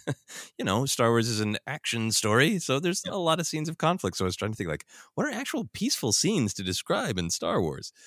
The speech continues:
Speaker 2: Yeah.
Speaker 1: Uh, so I was thinking it'd be fun to narrate the party at the, uh, Endor Village, the party at Bright Tree Village at
Speaker 2: Oh,
Speaker 1: the end of
Speaker 2: yeah.
Speaker 1: Return of the Jedi. Of,
Speaker 2: Yeah.
Speaker 1: "And
Speaker 2: Huh.
Speaker 1: now Lando is dancing with Wedge."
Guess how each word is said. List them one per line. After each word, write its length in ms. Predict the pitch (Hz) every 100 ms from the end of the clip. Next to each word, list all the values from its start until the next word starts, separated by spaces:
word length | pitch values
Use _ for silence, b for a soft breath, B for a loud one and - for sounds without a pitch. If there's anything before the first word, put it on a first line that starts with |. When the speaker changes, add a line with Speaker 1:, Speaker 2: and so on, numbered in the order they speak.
| b b
Speaker 2:
Yeah. 60 | 90
Speaker 1:
Uh, 220 | 85 73
so 140 | 71 101
I 140 | 120
was 120 | 127
thinking 260 | 123 104 101
it'd 140 | 82 76
be 100 | 80
fun 240 | 82 85
to 180 | 85 80
narrate 400 | 78 80 82 87 -
the 100 | 78
party 460 | - 82 85 92
at 140 | 85 -
the, 260 | 82 80
uh, 200 | 78 78
Endor 380 | 69 90 85 85
Village, 400 | 82 92 139 -
the 80 | 80
party 240 | 90 90
at 100 | 82
Bright 200 | 87 90
Tree 200 | - 98
Village 360 | 87 90 135 -
at 80 | 104
Speaker 2:
Oh, 20 |
Speaker 1:
the 100 | 90
end 100 | 90
of 20 |
Speaker 2:
yeah. 40 | 90
Speaker 1:
Return 220 | 107 98
of 60 |
the 60 | 95
Jedi. 420 | 92 92 135 113
Of, 100 | 69 - _
Speaker 2:
Yeah. 320 | 190 104 101 95 _ _ _ -
Speaker 1:
"And 140 | 90 80
Speaker 2:
Huh. 60 | 80
Speaker 1:
now 400 | 85 101 123 135 _ _ _ 76
Lando 360 | 73 71 73
is 140 | 73 -
dancing 540 | 69 71 - 101 135
with 220 | 147 180 -
Wedge." 520 | 190 208 78 - -